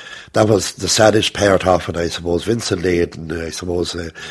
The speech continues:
thinking that he was helping, got a group of men to go back to work. They were mostly from, uh, the Termon area.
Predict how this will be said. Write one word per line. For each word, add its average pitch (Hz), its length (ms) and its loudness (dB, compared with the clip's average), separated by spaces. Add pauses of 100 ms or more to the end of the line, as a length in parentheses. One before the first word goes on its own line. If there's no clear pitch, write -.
(440)
thinking 90 320 -4
that 85 180 0
he - 80 -8
was 80 200 -2
helping, 95 440 -2
got 87 200 -2
a 80 40 -12
group 104 320 -2
of 92 100 -4
men 85 340 -4
to - 100 -8
go 92 120 -2
back 82 260 -4
to 85 120 -10
work. 82 340 -8 (800)
They 92 120 0
were 85 140 2
mostly 95 440 2
from, 82 420 -10 (100)
uh, 82 200 -10
the - 100 -14
Termon 78 460 -6
area. 76 340 -12